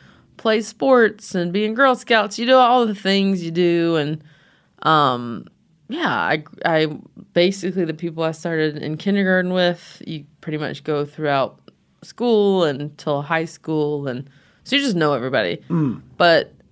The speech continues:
Speaker 1: I was very much ready <laughs> to get out of there. I was like, "This place is so boring.
Speaker 2: <laughs>
Speaker 1: I am a big fish in a small pond."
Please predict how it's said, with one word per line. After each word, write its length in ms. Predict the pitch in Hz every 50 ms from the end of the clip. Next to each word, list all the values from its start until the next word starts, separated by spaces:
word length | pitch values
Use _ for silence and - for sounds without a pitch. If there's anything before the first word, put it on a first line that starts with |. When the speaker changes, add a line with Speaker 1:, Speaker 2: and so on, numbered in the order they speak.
| _ -
Speaker 1:
I 260 | 151 160 160 160 160
was 200 | 160 151 147 147 147
very 400 | 143 147 143 143 160 156 156 156
much 220 | 151 135 - 143
ready 520 | 147 143 143 143 143 147 147 147 147 143 - -
<laughs> 60 | -
to 380 | - - - - 208 180 165 156
get 240 | 143 143 160 151 -
out 180 | - 127 135
of 100 | 135 131
there. 180 | 131 131 127 131
I 20 |
was 120 | 131 131 135
like, 200 | 139 135 - -
"This 260 | 147 160 185 196 202
place 260 | 196 247 226 233 240
is 220 | 233 247 247 233 -
so 440 | - - - - - 117 135 202
boring. 680 | 254 247 285 262 269 269 262 254 254 262 254 254 262 247 - - -
Speaker 2:
<laughs> 600 | 330 277 214 202 - - - - - - - - -
Speaker 1:
I 140 | 165 170 196
am 320 | 202 190 185 175 160 160
a 240 | 151 151 147 147 147
big 420 | 143 151 160 170 240 302 349 359 349
fish 440 | - - 320 302 285 302 339 320 -
in 60 | 247
a 120 | 185 160 180
small 560 | - - - - 220 202 196 214 247 277 302
pond." 800 | 294 - - 349 262 240 233 226 226 226 226 233 247 277 294